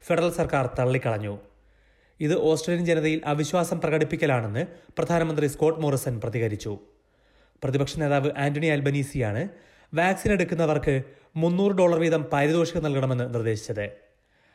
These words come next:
December ഒന്നിന് മുമ്പ് വാക്സിൻ എടുക്കുന്നവർക്ക് ഈ തുക നൽകണമെന്നായിരുന്നു ആവശ്യം.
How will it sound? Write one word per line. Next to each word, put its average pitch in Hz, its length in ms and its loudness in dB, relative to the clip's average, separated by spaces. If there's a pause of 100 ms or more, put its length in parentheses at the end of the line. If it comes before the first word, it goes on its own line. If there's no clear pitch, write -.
(240)
December 170 360 0
ഒന്നിന് 160 340 2
മുമ്പ് 170 280 0
വാക്സിൻ 151 260 0
എടുക്കുന്നവർക്ക് 143 640 0 (320)
ഈ 196 100 2
തുക 175 280 0
നൽകണമെന്നായിരുന്നു 160 760 0
ആവശ്യം. 120 500 -6